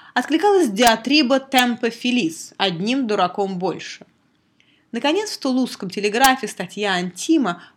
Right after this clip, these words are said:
посланная им за день до исцеления, появилась в сопровождении издевательской заметки. Жулиус ответил от имени свояка достойным и сухим письмом, прося телеграф не рассчитывать впредь на сотрудничество новообращённого.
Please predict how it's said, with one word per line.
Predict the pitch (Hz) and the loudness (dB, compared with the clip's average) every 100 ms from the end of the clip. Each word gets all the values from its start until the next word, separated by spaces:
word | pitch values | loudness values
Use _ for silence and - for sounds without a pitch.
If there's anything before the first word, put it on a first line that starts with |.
| - | -2
посланная | 330 269 - 214 202 196 190 | 0 0 -2 -6 -6 -4 -4
им | 220 196 | -4 -2
за | 190 196 | -2 0
день | 180 180 170 | 0 -2 0
до | 170 | -2
исцеления, | 175 - 254 277 339 294 269 - _ | -4 -10 -4 0 0 0 -4 -12 _
появилась | 226 220 262 254 | -4 0 0 -2
в | - | -4
сопровождении | 202 208 196 196 247 233 - 226 | -8 -4 -4 -4 -4 -4 -4 -6
издевательской | 190 196 185 180 175 - - | -2 2 2 0 -4 -12 -8
заметки. | 175 170 160 - - 185 - _ _ - _ _ _ 180 | -6 -6 -6 -12 -18 -18 -20 _ _ -20 _ _ _ -10
Жулиус | 160 185 190 208 208 | -6 -4 -4 -6 -6
ответил | 220 214 208 190 | -6 -4 -4 -6
от | 180 | -6
имени | 196 180 180 | -6 -4 -4
свояка | 180 175 175 175 175 165 | -8 -6 -6 -4 -4 -4
достойным | 156 - - - 180 220 254 | -6 -12 -20 -10 -6 -6 -6
и | 220 | -10
сухим | - 180 175 190 175 | -12 -14 -14 -12 -12
письмом, | 175 170 - 151 139 - _ _ _ | -12 -14 -8 -8 -10 -16 _ _ _
прося | - 220 - 330 | -8 -8 -4 -6
телеграф | - 233 214 226 226 254 | -6 -10 -4 -2 -4 -4
не | 302 | -4
рассчитывать | 277 262 - - 196 175 165 | -2 -4 -8 -10 -8 -6 -6
впредь | - _ - 285 - | -10 _ -4 -4 -6
на | 180 | -12
сотрудничество | - 165 165 196 196 196 190 190 - 180 | -10 -10 -8 -8 -8 -10 -12 -16 -14 -8
новообращённого. | 175 175 160 156 156 156 - - - - 180 | -6 -6 -8 -8 -10 -12 -12 -12 -14 -16 -18